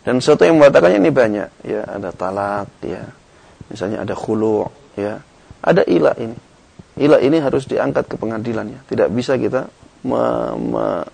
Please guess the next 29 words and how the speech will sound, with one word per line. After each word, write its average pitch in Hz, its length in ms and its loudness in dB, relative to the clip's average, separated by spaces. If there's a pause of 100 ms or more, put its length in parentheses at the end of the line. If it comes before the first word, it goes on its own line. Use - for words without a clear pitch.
(480)
melakukannya 131 480 2
sendiri, 120 400 -4 (320)
ya. 117 320 -10
Seperti 151 400 -2
khulu' 151 320 0
juga - 240 -6
demikian, 107 480 -8
ya. 117 140 -16 (840)
Khulu' 127 240 2
juga 113 160 0
demikian, 107 480 0
kita 113 240 0
meminta 127 320 2
kepada 120 320 0
suami 107 480 0 (960)
untuk, 123 320 0 (800)
eh, 107 240 2
misalnya 120 360 -2
seorang 107 280 2
istri 131 200 -2
meminta 123 280 0
kepada 110 280 -2
suami 98 440 -2 (560)
dengan, 131 480 2 (160)
eh, 113 240 2 (320)
eh, 113 400 2
mengembalikan 123 720 0
maharnya 117 560 -4
misalnya, 101 320 -10